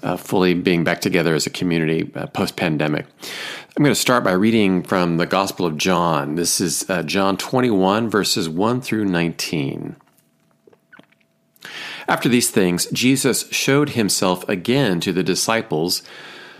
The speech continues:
by the Sea of Tiberias, and he showed himself in this way. Gathered together there were Simon Peter, Thomas, called the twin, Nathanael of Cana in Galilee, the sons of Zebedee, and two others of his disciples.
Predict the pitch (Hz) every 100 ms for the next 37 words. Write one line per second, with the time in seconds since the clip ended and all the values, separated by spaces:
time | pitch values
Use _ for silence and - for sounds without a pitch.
0 | - - 90 85 - - 110 104 85 -
1 | 107 92 90 82 67 - - - - 113
2 | 90 95 - 151 170 127 104 120 101 -
3 | 113 98 87 - 87 78 71 67 - _
4 | _ _ _ _ _ _ _ _ _ 117
5 | 113 131 - 95 92 90 78 78 78 78
6 | 76 - 107 104 113 - 82 110 135 -
7 | - - - - _ - 113 110 85 98
8 | - 95 82 98 - 104 82 90 90 -
9 | 101 92 95 95 95 92 82 - 113 110
10 | 85 80 87 82 101 98 73 73 90 110
11 | 87 107 101 101 85 95 90 - 90 85
12 | 101 92 - 160 165 135 92 73 73 -
13 | 82 85 - - 85 - 50 50 -